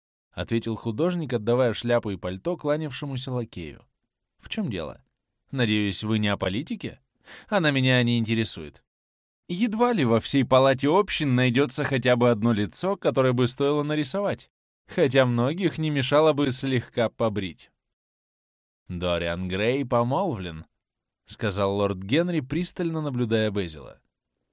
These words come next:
Холвард вздрогнул и потом нахмурился.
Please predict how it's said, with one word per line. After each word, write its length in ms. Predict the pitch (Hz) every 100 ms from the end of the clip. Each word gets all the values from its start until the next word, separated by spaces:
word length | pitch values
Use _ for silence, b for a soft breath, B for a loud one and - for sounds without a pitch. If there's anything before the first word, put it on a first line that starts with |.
| _ _
Холвард 520 | - 92 85 78 76
вздрогнул 640 | 82 82 92 120 165 160 - _ _ _ _ _ -
и 80 |
потом 360 | 170 143 127 123
нахмурился. 720 | 120 - 101 76 58 - -